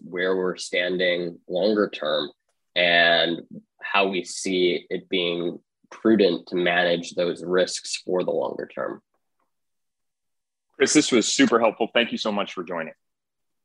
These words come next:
Speaker 1: Hey, uh, thanks again for having me, Mark. Anytime.
Speaker 2: Uh, to our listeners, later this month, we'll do our third quarter review on where we are in markets. And, and as I've ended talking about Delta, you know, you think about this podcast over the last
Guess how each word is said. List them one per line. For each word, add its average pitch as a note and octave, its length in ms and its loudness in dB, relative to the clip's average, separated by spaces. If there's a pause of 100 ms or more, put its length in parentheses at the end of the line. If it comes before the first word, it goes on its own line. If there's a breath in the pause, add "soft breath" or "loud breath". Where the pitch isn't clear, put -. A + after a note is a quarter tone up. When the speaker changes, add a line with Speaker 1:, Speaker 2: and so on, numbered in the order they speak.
(220)
Speaker 1:
Hey, B2 200 6
uh, F#2+ 220 2
thanks A2+ 200 -2
again A2 200 -2
for G#2+ 80 -6
having F#2+ 200 2
me, F#2 80 -4
Mark. F2 240 -6
Anytime. G2 380 -4 (680)
Speaker 2:
Uh, C#3+ 140 2
to D#3 160 2
our D3 100 6
listeners, D3+ 400 4
later C#3 200 2
this B2 180 -4
month, B2 300 -2
we'll A2 160 -2
do A2+ 420 0
our G2 260 0 (140)
third A2 280 0
quarter G#2 360 -2
review G#2 400 -2
on G2 160 -4
where G2 160 -2
we G2 140 -2
are F#2+ 180 -2
in F2 100 -10
markets. F#2+ 500 -4
And, F2+ 140 -8 (120)
and F2 120 0
as F2 160 0
I've F2+ 200 0 (100)
ended G#2+ 340 0
talking G2 260 -4
about F2 200 -4 (100)
Delta, F#2+ 460 0 (400)
you G2+ 80 -8
know, E2+ 60 0
you F2+ 80 -2
think A2 220 -2
about F#2+ 340 2
this F#2+ 140 -2
podcast F2 680 -2
over E2+ 180 -2
the E2 120 0
last E2 420 -4